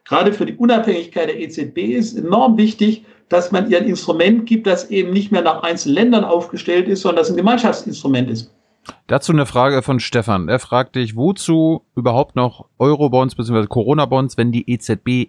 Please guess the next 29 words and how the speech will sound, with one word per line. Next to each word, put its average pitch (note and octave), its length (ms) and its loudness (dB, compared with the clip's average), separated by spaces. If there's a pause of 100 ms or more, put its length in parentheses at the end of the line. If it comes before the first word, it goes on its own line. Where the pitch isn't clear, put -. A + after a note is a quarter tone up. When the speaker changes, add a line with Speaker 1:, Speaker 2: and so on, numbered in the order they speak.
(100)
Speaker 2:
eh G#3+ 300 2
alles A2+ 340 0
aufkaufen A2+ 580 0
wird, A#2+ 240 2
was A2 160 -2
Italien, C#3 480 0
Spanien A#2 420 0
und A2 100 -2
Co. B2 200 2
an G2 140 -2
Anleihen B2 500 0
gegen G#2 260 -2
Geld G#2 320 -2
tauschen F2+ 480 -4
wollen? E2 120 -18 (1700)
Speaker 1:
Ja, A#2+ 220 2
der, D#3 240 2
der A#2+ 380 -6
Punkt D#3+ 240 -6
ist - 100 -6
eben D#3+ 240 0
der, C#3 420 2 (300)
ähm, D#3 240 2
die D#3+ 160 -8
E E3 60 -4
Z C3 240 -6
B F3+ 140 0
ist - 240 -2
ja E3+ 280 2